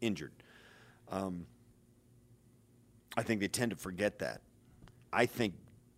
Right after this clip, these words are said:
you're right. Gabe was not as good as we wanted him to be last year. He was inconsistent. He drops the ball, dropped the ball too much, um, all of that. And, and I get, too, the thought that a lot of people are like, "Well, you know,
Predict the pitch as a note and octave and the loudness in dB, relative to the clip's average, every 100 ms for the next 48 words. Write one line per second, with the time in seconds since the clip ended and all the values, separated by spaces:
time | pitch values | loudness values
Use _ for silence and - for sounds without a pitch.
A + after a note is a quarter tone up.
0 | - - B2 B2 B2+ C3 - - - _ | -20 -4 6 8 8 6 4 -6 -20 _
1 | - - - - - - - - F#2+ B2+ | -20 -20 -20 -20 -20 -20 -20 -4 8 8
2 | A#2 G2+ G#2+ A2+ A2+ F#2 A#2+ G#2+ G#2 G#2 | 10 4 6 6 6 6 4 4 4 4
3 | G#2+ G2+ F#2+ F2 G2 F2+ F2 E2+ - F2 | 6 4 2 2 2 2 0 0 -2 -2
4 | D2 F2+ G2+ G#2 G2 F#2 A2 G#2 A#2 - | -2 -2 -2 0 0 0 2 2 0 -2
5 | G#2 F#2 G#2+ G2+ - F#2 G2+ G#2 G2+ A2 | -6 -2 2 2 2 2 4 4 6 6
6 | - F#2 G#2 A2 - A2+ G#2+ G#2+ - - | 6 4 6 4 2 2 4 2 2 -4
7 | - - - - - - F2+ F2 F2 A#2+ | -6 -18 -20 -20 -8 0 2 0 2 10
8 | A2+ G#2 E2+ C#2+ - - - - - - | 12 10 6 0 -4 -18 -20 -20 -20 -6
9 | - G#2+ G#2 F#2 - - - - - - | 4 8 8 6 2 -14 -20 -20 -12 0
10 | A2+ A2 G2+ B2+ - C#3 C3 G#2 - B2 | 4 6 8 6 8 8 10 6 4 6
11 | A#2 A2+ G2+ A2 B2 G#2+ A#2 G#2 G2+ G2 | 6 6 4 6 6 4 0 2 0 0
12 | F#2+ G2 G#2+ C3+ B2 A#2 | -2 0 0 2 0 0